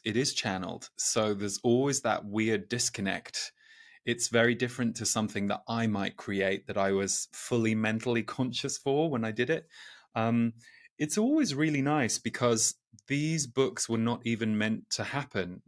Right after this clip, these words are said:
They were a series of recordings between my guides and a psychotherapist friend of mine for my members community, and they were audio only, and that was the point.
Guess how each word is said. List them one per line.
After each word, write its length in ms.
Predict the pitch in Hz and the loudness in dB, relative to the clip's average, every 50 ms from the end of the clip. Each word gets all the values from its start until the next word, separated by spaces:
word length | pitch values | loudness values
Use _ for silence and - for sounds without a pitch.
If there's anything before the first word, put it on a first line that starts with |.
| - | -2
They 180 | - 117 120 131 | 0 2 2 2
were 400 | 143 143 127 120 117 113 113 110 - | 2 2 2 2 4 2 2 0 0
a 80 | - - | 0 2
series 540 | - - - 120 120 120 117 113 104 - - | 2 4 4 4 2 2 2 0 0 -2 -4
of 300 | - 107 104 104 95 92 | -2 -2 -2 -2 -4 -4
recordings 640 | 98 98 - - - 147 139 127 113 101 98 98 98 | -6 -8 -6 -4 -2 0 0 0 0 0 0 -2 -4
between 360 | - - - - - 101 98 98 | -6 -8 -10 -8 -6 -4 -2 -2
my 140 | 98 95 98 | -2 -2 -2
guides 520 | 107 104 104 107 104 104 98 101 - - - | -2 -2 -2 -2 -2 -2 -2 -4 -4 -6 -6
and 280 | 101 98 98 98 95 - - | -6 -6 -6 -6 -6 -8 -6
a 40 | |
psychotherapist 880 | 104 - - 101 101 - - - - 98 98 95 - 98 92 - - - _ _ _ _ _ _ _ _ | -6 -4 -2 -2 -4 -4 -6 -4 -2 -2 -2 -2 -2 -4 -4 -4 -6 -6 _ _ _ _ _ _ _ _
friend 380 | - - 165 175 185 185 151 | -6 -2 0 0 2 0 0
of 100 | 110 95 | -2 -2
mine 400 | 101 95 92 92 92 92 113 123 - _ - - - - - - - _ | -2 -4 -4 -4 -6 -6 -8 -10 -12 _ -20 -20 -20 -20 -20 -20 -20 _
for 420 | - - - - 135 131 131 135 131 | -18 -18 -4 2 4 6 6 6 4
my 200 | 131 127 127 127 | 2 0 0 0
members 400 | 131 135 156 185 143 123 - - | 0 0 0 0 -2 -2 -2 -4
community, 540 | - 104 101 95 92 92 87 - - 92 | -4 -2 -2 -2 -4 -6 -8 -8 -8 -8
and 120 | 92 92 101 | -6 -6 -4
they 80 | 107 | -4
were 120 | 113 113 110 - | -2 -2 -2 0
audio 420 | 117 117 120 117 113 110 107 - | 0 0 2 2 2 2 0 0
only, 400 | - 107 123 135 139 120 101 98 | -2 -2 -2 -2 -2 -2 -2 -2
and 140 | 98 98 98 | -2 -2 -2
that 200 | 104 110 113 110 | -2 -4 -4 -6
was 180 | 110 113 - - | -8 -8 -8 -8
the 100 | - - | -10 -12
point. 380 | - - 135 123 104 90 - | -6 -4 -2 -2 -2 -2 -6